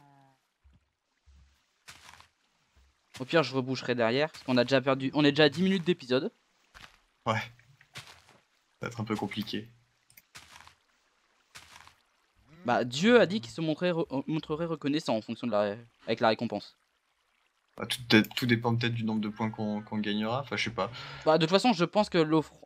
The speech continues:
Speaker 1: euh, je sais pas s'il gagne, donnera des récompenses à chacun d'entre nous ou si c'est vraiment celui qui aura le plus.
Speaker 2: Non, c'est celui qui en aura le plus, c'est ce qu'il avait
Speaker 1: Ah, mais
Speaker 2: dit,
Speaker 1: dans ce
Speaker 2: euh,
Speaker 1: cas-là, il
Speaker 2: voilà.
Speaker 1: faut pas qu'ils nous prennent les poissons si on gagne pas.
Speaker 2: On verra bien, hein.
Speaker 1: Nous verrons bien.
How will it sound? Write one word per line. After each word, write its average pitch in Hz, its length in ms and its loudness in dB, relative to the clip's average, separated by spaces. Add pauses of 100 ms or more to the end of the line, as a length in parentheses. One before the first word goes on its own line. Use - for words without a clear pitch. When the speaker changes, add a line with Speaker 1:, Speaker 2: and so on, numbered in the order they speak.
(100)
Speaker 1:
euh, 135 400 4
je 131 100 -6
sais 240 120 -2
pas 381 100 0
s'il 180 160 -6
gagne, 156 200 2
donnera 156 280 2
des 151 80 0
récompenses 151 440 -2
à 127 40 -4
chacun 170 300 -2
d'entre 147 220 -2
nous 190 80 -2
ou 208 40 -6
si 131 140 -8
c'est - 140 -12
vraiment 151 180 -4
celui 160 380 -8
qui - 120 -8
aura 123 120 6
le 110 40 0
plus. - 200 -6
Speaker 2:
Non, 151 200 8
c'est 135 120 -2
celui 135 180 -2
qui - 80 -2
en 135 60 0
aura 120 220 4
le 117 80 0
plus, 120 180 -8
c'est - 160 -6
ce - 100 -8
qu'il - 120 -12
avait 113 120 -2
Speaker 1:
Ah, 165 80 8
mais 156 80 8
Speaker 2:
dit, 131 40 6
Speaker 1:
dans 139 80 6
ce 113 40 2
Speaker 2:
euh, 110 40 0
Speaker 1:
cas-là, 160 180 10
il 226 40 10
Speaker 2:
voilà. - 160 4
Speaker 1:
faut 156 40 -4
pas 185 120 8
qu'ils 180 120 -2
nous 147 100 4
prennent 170 200 2
les 147 80 2
poissons 147 360 2
si - 640 -16
on 139 60 2
gagne 120 180 2
pas. 139 220 2 (2500)
Speaker 2:
On 101 60 -12
verra 95 220 4
bien, 156 220 6
hein. 156 220 0 (220)
Speaker 1:
Nous 180 80 0
verrons 190 240 2
bien. 135 180 2